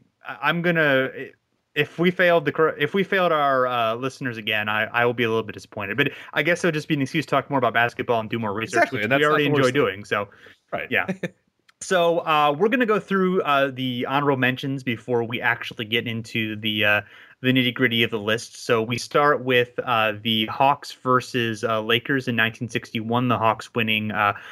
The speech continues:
Speaker 1: one oh five to one oh three. It was the first season for the Lakers in Los Angeles, and, uh, Elgin Baylor had thirty-nine points, Bob Pettit had thirty-one.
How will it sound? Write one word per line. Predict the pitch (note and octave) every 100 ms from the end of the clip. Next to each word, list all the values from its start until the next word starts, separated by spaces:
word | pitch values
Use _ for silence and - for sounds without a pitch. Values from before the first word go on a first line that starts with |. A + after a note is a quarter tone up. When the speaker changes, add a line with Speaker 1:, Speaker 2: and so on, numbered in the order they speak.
| - -
Speaker 1:
one | C#3
oh | C#3+
five | D3+ C#3 C3
to |
one | B2+ B2+
oh | A#2
three. | C3 C3+
It | C#3
was | B2 A2
the | A#2+
first | - C#3+ -
season | C#3 B2 C3
for | C3+
the | A2+
Lakers | A2+ A2+ A#2+ A#2
in | A2+
Los | G#2+ G#2+
Angeles, | A#2+ A#2+ C3 C3 C3
and, | - A#2 A2 G#2+ G#2
uh, | A#2 G#2+ - - - -
Elgin | D3 C#3 C#3+
Baylor | C3+ C3+ C3+
had | A#2+ A#2+ -
thirty-nine | C3 B2+ B2 B2+
points, | C#3+ C3+ C3+
Bob | - A#2+ B2
Pettit | B2+ B2+
had | A2+ A2+
thirty-one. | - A#2+ G#2+ A2 C#3+ E3+ F3